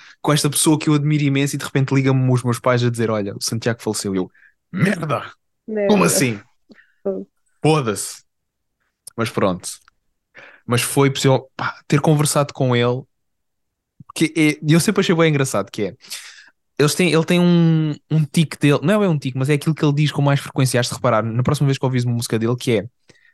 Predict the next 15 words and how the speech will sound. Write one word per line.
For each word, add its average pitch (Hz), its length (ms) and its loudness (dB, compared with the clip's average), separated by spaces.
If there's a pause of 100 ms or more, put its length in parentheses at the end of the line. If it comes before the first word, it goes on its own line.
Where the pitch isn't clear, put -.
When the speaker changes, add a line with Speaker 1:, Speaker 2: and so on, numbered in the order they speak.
(120)
Speaker 2:
Uhum. 143 260 2
Speaker 1:
"foda-se" 151 260 2
e - 20 2
"puto". 127 380 -2 (720)
São 117 180 -4
duas 151 200 2
palavras 143 400 2
que - 120 -20
estão - 180 -4
sempre 147 240 0
presentes 131 360 0
no 127 340 2
vocab-, 123 480 -4
vocabulário 120 480 0
dele. 110 200 -4